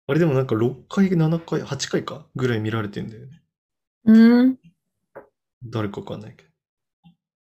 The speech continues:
Speaker 2: 長いでしょ。
Speaker 1: サムネどう？
Speaker 2: サムネ？
Speaker 1: うん。
Speaker 2: あんまちゃ-、注目してなかった。待って、今見るわ。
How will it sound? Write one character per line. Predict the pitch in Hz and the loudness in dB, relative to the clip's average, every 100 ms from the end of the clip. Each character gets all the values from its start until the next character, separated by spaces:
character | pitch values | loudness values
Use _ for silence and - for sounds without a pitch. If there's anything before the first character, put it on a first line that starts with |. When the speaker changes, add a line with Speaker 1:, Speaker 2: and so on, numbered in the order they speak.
| _ _ _ _ _ _ _ - | _ _ _ _ _ _ _ 2
Speaker 2:
長 | 226 214 | 4 6
い | 170 | 4
で | |
し | 165 | 2
ょ。 | 190 - _ _ _ _ _ _ _ _ _ _ | -8 -18 _ _ _ _ _ _ _ _ _ _
Speaker 1:
サ | - | -6
ム | 127 135 | -2 0
ネ | 135 | -2
ど | 120 113 | -2 -4
う？ | 131 _ _ _ _ _ - - - - - - - _ _ - _ | -6 _ _ _ _ _ -20 -20 -18 -20 -20 -20 -20 _ _ -20 _
Speaker 2:
サ | - - | -10 0
ム | 233 311 | 2 4
ネ？ | 359 508 - - - - - - | 2 -2 -6 -16 -16 -18 -20 -10
Speaker 1:
う | - | 2
ん。 | |
Speaker 2:
あ | |
ん | 220 | 4
ま | 240 | 4
ち | 226 | 2
ゃ-、 | 233 226 | 0 -2
注 | - 226 | -2 2
目 | 220 | 4
し | - | 2
て | - | -2
な | 202 | -2
か | |
っ | 165 - | -2 -12
た。 | 262 - - - - - _ _ _ _ _ _ _ _ _ _ _ _ _ _ | -20 -20 -20 -18 -20 -20 _ _ _ _ _ _ _ _ _ _ _ _ _ _
待 | 214 202 | -6 -4
っ | |
て、 | 202 | -4
今 | 185 | -4
見 | 175 175 | -4 -6
る | 175 | -10
わ。 | - | -12